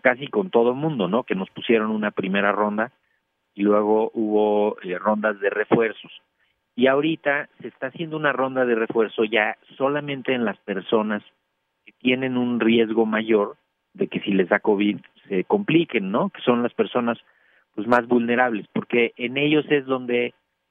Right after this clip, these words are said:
hay que volver a reforzar el sistema inmune. Pero sí, todas las vacunas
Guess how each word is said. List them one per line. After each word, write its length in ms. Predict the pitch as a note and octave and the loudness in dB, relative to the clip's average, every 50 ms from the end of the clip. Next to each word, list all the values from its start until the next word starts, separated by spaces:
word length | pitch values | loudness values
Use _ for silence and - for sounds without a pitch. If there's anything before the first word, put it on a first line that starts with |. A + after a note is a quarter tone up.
| _ _ | _ _
hay 140 | A2 A2+ G#2+ | -6 -6 -4
que 120 | - A#2+ G#2+ | -2 0 2
volver 400 | G#2+ G#2+ A2 G#2+ A#2 A#2+ B2 B2 | 2 2 2 2 0 0 0 0
a 60 | A#2 | -2
reforzar 500 | A2+ G#2+ - - G2 F#2+ - A2 G#2+ G#2+ | -4 -6 -8 -8 -10 -8 -4 -2 -2 -2
el 100 | G#2 G2 | -2 -4
sistema 400 | - - - - A2 G2 G2+ G#2+ | -8 -14 -8 -4 -4 -2 0 0
inmune. 420 | A2+ B2+ C#3+ D#3+ D#3+ C3+ A2+ - - _ _ _ _ _ | 0 0 0 0 0 0 0 -4 -6 _ _ _ _ _
Pero 180 | - A#2 B2 A#2+ | 0 2 2 2
sí, 200 | - - D#3 D3+ - | 2 0 -2 0 0
todas 340 | - D#3+ D#3+ D#3+ D#3+ D3 C#3+ | 0 2 2 0 -2 -2 -4
las 160 | C3 A#2 G#2+ | -6 -6 -4
vacunas 480 | G#2+ G#2 - - A#2+ A#2 A#2 A#2+ B2+ | -6 -8 -6 -6 -6 -6 -6 -8 -10